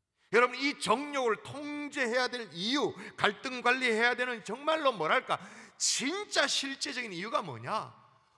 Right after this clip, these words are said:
우리가 그렇게 소중하게 생각하는 기도가 막히지 않도록 하기 위해서,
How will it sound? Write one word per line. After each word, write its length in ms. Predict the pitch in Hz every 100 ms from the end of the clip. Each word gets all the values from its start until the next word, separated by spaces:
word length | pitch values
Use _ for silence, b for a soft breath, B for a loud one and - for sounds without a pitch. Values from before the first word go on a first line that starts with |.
| _
우리가 280 | 311 349 349
그렇게 320 | - 339 359
소중하게 600 | 311 - 320 311 302 285
생각하는 400 | 277 247 247 233 -
기도가 540 | - - 392 427 392
막히지 400 | 311 233 - -
않도록 260 | 190 170 160
하기 220 | 139 -
위해서, 300 | - 147 -